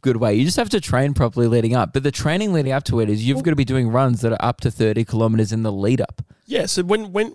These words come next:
Speaker 2: when you could do that. When,
Speaker 1: No, I
Speaker 2: when, when
Speaker 1: can't.
Speaker 2: you plan on doing a marathon? Not any time next week, right?
Speaker 1: N-, no, but maybe, I s-, yeah, I probably should do it.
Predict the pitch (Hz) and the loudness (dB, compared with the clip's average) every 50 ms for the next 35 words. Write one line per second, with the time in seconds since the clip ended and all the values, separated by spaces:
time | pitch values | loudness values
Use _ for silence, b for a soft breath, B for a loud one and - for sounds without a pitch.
0 | - _ - 269 269 - - - - 370 277 190 147 135 123 131 - - - _ | -12 _ -8 -8 -8 -8 -14 -6 -6 -4 -2 -2 -2 -2 -2 -2 -4 -4 -8 _
1 | - 202 220 247 262 233 131 - - 135 151 240 277 294 294 - - 277 285 285 | -2 -2 0 2 2 0 2 2 0 0 2 0 0 0 0 0 0 0 0 0
2 | 311 302 294 302 330 349 339 - - 135 117 135 180 - - 185 165 156 151 175 | 0 0 0 0 0 -2 -4 -2 -4 -4 -2 -4 -6 -6 -4 -4 -4 -4 -4 -6
3 | - - 165 156 156 151 139 - - 180 180 170 - 135 131 139 - - - _ | -4 -2 -2 0 0 -2 -2 -2 -2 -2 -2 -2 -2 -4 -4 -4 -6 -10 -18 _
4 | _ _ _ _ _ _ _ _ _ _ _ _ - 156 180 208 - _ _ 131 | _ _ _ _ _ _ _ _ _ _ _ _ -18 -18 -18 -18 -20 _ _ -4
5 | 147 196 214 180 143 131 143 139 127 151 156 170 165 170 160 - - 160 151 - | 0 0 2 2 2 2 0 0 0 0 0 0 2 0 0 2 0 -2 -2 -4
6 | - - - 151 147 131 104 110 - 185 175 147 - - 120 110 98 113 107 101 | -8 -6 -2 0 0 2 2 2 2 2 2 2 2 2 -2 0 2 0 0 0
7 | - | -2